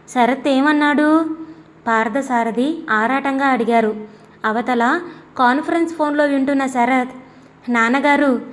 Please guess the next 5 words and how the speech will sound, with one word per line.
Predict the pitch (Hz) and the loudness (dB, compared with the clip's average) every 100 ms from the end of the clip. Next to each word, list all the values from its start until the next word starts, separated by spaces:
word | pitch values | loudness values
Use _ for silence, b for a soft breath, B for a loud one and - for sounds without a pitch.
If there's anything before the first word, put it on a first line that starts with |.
| B B 240 | B B -4
ఈ | 247 | 0
వయసులో | 226 220 226 247 240 311 320 B B - | 2 2 0 0 2 4 2 B B -2
ఒంటరిగా | 247 247 269 339 330 320 | 2 2 2 2 4 4
ఉన్న | 302 285 | 4 0
మీకు | 254 262 262 330 392 | 0 0 0 0 0